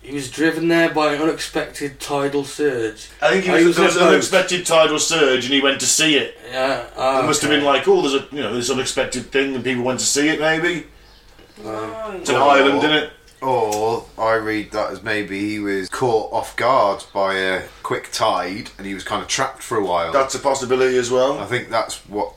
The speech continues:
Speaker 4: I think
Speaker 1: Okay.
Speaker 4: that's what he might have been saying, to be honest.
Speaker 1: Yeah.
Speaker 4: 'Cause he'd been driven there, he'd been pushed in by this quick
Speaker 2: Yeah.
Speaker 4: coming in tide.
Speaker 2: Yeah, that's true. That's, that's, I think that's a possibility.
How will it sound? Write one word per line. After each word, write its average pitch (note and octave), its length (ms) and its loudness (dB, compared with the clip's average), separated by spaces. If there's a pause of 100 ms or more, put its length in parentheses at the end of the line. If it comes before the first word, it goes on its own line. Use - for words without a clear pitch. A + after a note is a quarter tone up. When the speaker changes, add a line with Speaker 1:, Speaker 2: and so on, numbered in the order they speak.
Speaker 4:
I G#2 80 -8
think C#3 420 -4
Speaker 1:
Okay. - 80 -10
Speaker 4:
that's A#2 260 -2
what A2 160 -4
he A2+ 60 -4
might G#2+ 240 -4
have B2+ 80 -6
been A2+ 160 -8
saying, G2+ 320 -4
to - 120 -16
be F#2+ 80 -4
honest. G2 500 -6
Speaker 1:
Yeah. A#2+ 400 -6
Speaker 4:
'Cause - 140 -8
he'd C3 180 0
been G#2+ 220 -2
driven A2 440 -2
there, G#2 400 2
he'd A#2 160 -6
been G#2+ 140 -2
pushed - 360 -2
in A2+ 220 0
by G#2+ 220 0
this G2 260 -4 (240)
quick C#3 180 -4
Speaker 2:
Yeah. C3 120 2
Speaker 4:
coming B2 180 2
in G#2+ 160 -4
tide. G#2 580 -2 (220)
Speaker 2:
Yeah, D3+ 260 2
that's - 160 -4
true. D#3 280 -2
That's, D3+ 260 -2
that's, C#3 220 -2
I C#3+ 40 -10
think C#3 120 -4
that's C3+ 180 -2
a - 20 -20
possibility. C3+ 600 0